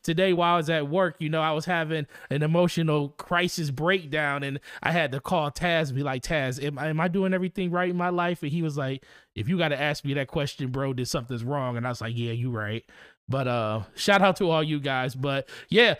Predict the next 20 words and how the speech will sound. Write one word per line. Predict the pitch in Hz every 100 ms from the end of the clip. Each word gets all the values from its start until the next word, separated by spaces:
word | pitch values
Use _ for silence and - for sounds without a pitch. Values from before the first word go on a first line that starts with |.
| -
let's | 131 247 190
get | 170 233 233
into | 214 196 - 214 202
this | 151 190 190 -
episode. | 190 202 196 202 202
But | 190
first, | - 254 254 -
I | 202
have | 170 - 208 190
to | - 202 180 170 - _ _ _ _ _ _
formally | 254 277 277 220 196
announce | 180 156 151 139 - -
my | 139 147
co-host | 139 160 147 147 143 127 -
with | 147
the | 143
co-most, | - 127 135 135 131 127 - - - _ -
the | 156
man | 147 156 185 196 202
that | 156 160 156 151